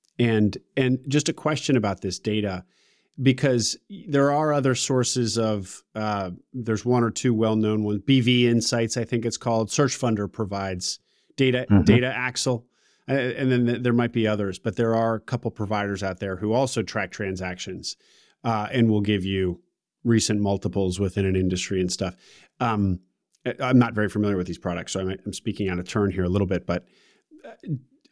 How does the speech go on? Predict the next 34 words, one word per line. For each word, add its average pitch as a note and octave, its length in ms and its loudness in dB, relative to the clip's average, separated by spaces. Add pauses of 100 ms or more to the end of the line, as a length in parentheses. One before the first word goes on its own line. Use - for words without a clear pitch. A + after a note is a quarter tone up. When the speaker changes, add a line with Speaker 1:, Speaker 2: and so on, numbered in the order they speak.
Speaker 1:
is C#3 220 4
the, C3+ 160 6
is C#3 360 2
the B2+ 140 4
Biz C3 220 4
Buy B2+ 140 0
Sell B2 240 2
Insights A#2+ 420 2
report A2+ 480 0 (580)
something A#2 560 2
materially A#2+ 460 2
different B2+ 340 0
than D3 120 0
that, D3+ 200 0
or B2+ 80 0
kind B2 160 -2
of G#2+ 80 -2
same B2 260 2
idea, G#2+ 540 0
and, A2 180 -2
and A2+ 180 -2
maybe G#2+ 240 0
those G#2 300 0
Speaker 2:
Same B2 200 6
Speaker 1:
offer G2 140 4
Speaker 2:
idea. D#2 100 6
Speaker 1:
similar G2+ 320 0
value, F#2+ 460 -4
similar G#2 280 0
value? F2 280 -6
Yeah. - 420 -10
Okay, F#2+ 180 -2 (360)
cool. - 180 -12 (220)
Speaker 2:
Yep. F2+ 120 -18